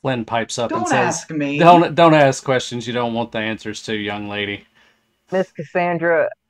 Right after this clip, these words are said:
Speaker 3: I don't, I mean no offense, but we live in a world where magic and monsters are a daily occurrence. And also the fact that there is an astral plane and an afterlife we can actively visit. I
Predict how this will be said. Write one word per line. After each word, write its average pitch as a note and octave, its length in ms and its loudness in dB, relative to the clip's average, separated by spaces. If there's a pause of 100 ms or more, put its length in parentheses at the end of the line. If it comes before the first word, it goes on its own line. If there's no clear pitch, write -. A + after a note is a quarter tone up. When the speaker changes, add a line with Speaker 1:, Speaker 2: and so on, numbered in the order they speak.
(140)
Speaker 3:
I F3 160 2
don't, D#3+ 320 -2
I F3+ 120 -4
mean G3+ 280 -4
no D#3+ 140 -2
offense, C#3+ 540 -6
but C#3 120 -4
we D#3 160 -6
live E3+ 280 -8
in C#3+ 100 -10
a B2 80 -8
world C3+ 420 -6
where A#2+ 160 -10
magic C3+ 480 -10
and A#2 120 -12
monsters B2 680 -8
are A#2 140 -4
a G#2 100 -10
daily B2 400 -6
occurrence. B2+ 600 -8 (300)
And D#3 160 -4
also D3+ 400 0
the C#3 120 -4 (100)
fact D3 320 -8
that C3+ 160 -10
there C#3+ 220 -4
is B2+ 80 -12
an A#2 260 -12
astral C3+ 500 -6
plane C#3 560 -8
and C3 200 -8
an A2 100 -8 (140)
afterlife C3 720 -4
we D3 180 -6
can C3 160 -8 (140)
actively B2 720 -8
visit. C#3+ 520 -4 (1120)
I D3 200 -2